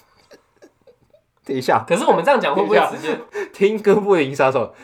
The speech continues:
Speaker 1: 听到一半，突然间爆进击的巨人。
Speaker 2: <laughs>
Speaker 1: 啊，抱歉啊，
Speaker 2: 直接插播。
Speaker 1: 抱歉啊。不过我是觉得不用剪，原因是因为我觉得跟哥布林杀手说，可以让哥布林杀手那个丰富度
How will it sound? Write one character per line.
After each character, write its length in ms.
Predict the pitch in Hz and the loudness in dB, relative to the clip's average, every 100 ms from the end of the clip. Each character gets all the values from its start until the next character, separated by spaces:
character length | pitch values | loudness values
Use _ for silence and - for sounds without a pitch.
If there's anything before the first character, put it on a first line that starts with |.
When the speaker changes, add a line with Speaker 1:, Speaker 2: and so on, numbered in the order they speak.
| - | -10
Speaker 1:
听 220 | 160 180 | -8 0
到 160 | 170 131 | 0 2
一 100 | 127 | 0
半， 260 | 135 117 | -2 -4
突 280 | - 190 202 | -6 2 2
然 180 | 143 127 | 2 -4
间 220 | 143 143 | -6 -4
爆 180 | 147 135 | -2 -2
进 240 | 139 123 | -4 -10
击 140 | 107 107 | -8 -8
的 80 | |
巨 240 | 101 127 110 | -8 -10 -10
人。 120 | - - - 117 - - - | -10 -12 -12 -12 -12 -14 -18
Speaker 2:
<laughs> 720 | - - - - _ - - - | -18 -20 -18 -20 _ -16 -14 -6
Speaker 1:
啊， 240 | 110 104 | -4 -2
抱 180 | 123 120 | 0 0
歉 0 | |
啊， 0 | |
Speaker 2:
直 60 | 120 | 0
接 80 | 117 | 0
插 180 | 107 95 | -2 -6
播。 120 | 104 | -6
Speaker 1:
抱 100 | 110 | -6
歉 220 | - 104 | -6 -10
啊。 160 | 76 - | -14 -14
不 120 | 123 | -4
过 100 | 151 | 0
我 100 | 120 | 0
是 120 | 117 | -2
觉 120 | 110 98 | -8 -8
得 60 | |
不 100 | 92 | -8
用 160 | 98 104 | -8 -10
剪， 200 | - - - _ | -14 -18 -18 _
原 120 | 113 | -8
因 140 | 143 160 | -8 -8
是 100 | 156 | -6
因 100 | 143 | -2
为 180 | 127 - | -2 -4
我 100 | 101 | -12
觉 100 | 98 | -10
得 60 | 110 | -10
跟 180 | 113 120 | -8 -10
哥 120 | 117 | -10
布 80 | 110 | -10
林 120 | 101 | -12
杀 200 | 92 92 | -14 -16
手 160 | 85 - | -16 -20
说， 240 | - - _ _ | -20 -20 _ _
可 80 | 117 | -10
以 40 | |
让 120 | 113 | -10
哥 160 | 113 120 | -8 -8
布 100 | 131 | -8
林 80 | 107 | -8
杀 140 | 117 | -8
手 160 | 113 87 | -10 -12
那 100 | 92 | -16
个 240 | 90 - _ - | -16 -18 _ -16
丰 160 | 104 | -14
富 200 | 110 98 | -14 -16
度 200 | - 95 | -14 -16